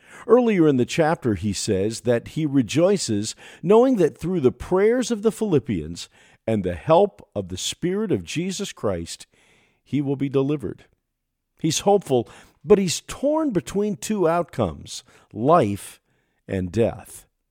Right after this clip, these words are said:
For him, to live means he continues ministering to the churches. For him, to die is to depart and be with Christ,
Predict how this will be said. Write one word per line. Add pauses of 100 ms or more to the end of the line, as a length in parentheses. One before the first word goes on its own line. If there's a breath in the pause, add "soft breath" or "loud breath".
(480)
For
him, (320 loud breath)
to
live
means (240 soft breath)
he
continues
ministering
to
the
churches. (640)
For
him,
to
die (380)
is
to
depart (360)
and
be
with
Christ,